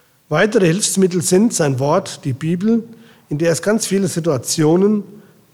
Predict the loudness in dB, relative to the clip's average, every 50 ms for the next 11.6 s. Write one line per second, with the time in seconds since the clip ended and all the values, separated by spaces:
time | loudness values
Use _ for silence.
0 | _ _ _ _ _ _ _ _ 0 2 4 4 4 4 2 0 0 0 0 0
1 | 0 0 -2 -2 -2 -4 -4 -2 -4 -4 -6 -10 -18 -18 -20 _ _ _ _ _
2 | _ _ _ _ _ _ _ _ _ _ _ _ _ _ _ -8 -6 -4 -2 0
3 | 0 2 2 2 2 2 0 -4 -4 -2 0 0 2 2 2 0 0 2 2 2
4 | 0 -2 -2 -2 -2 0 0 0 0 2 0 0 2 2 0 0 0 0 -2 -2
5 | -2 -2 -4 -6 -8 -4 0 2 4 4 4 4 4 4 2 0 -2 -6 -12 -20
6 | -20 -20 -20 -20 _ _ _ _ 0 2 2 4 4 2 2 0 -2 0 0 2
7 | 2 2 0 0 -2 -2 -4 -10 -10 -6 -6 -4 0 0 2 2 2 0 0 0
8 | 0 0 0 0 -2 -2 -4 -8 -6 -6 -6 -4 -4 -4 -4 -4 -2 -2 -2 0
9 | 0 0 0 0 0 -2 -2 -2 -2 0 0 0 0 -2 -2 -4 -4 -6 -10 -18
10 | -20 -20 -20 _ _ _ _ _ _ _ _ _ _ _ _ _ _ _ _ _
11 | _ _ _ _ _ _ _ _ _ -2 -2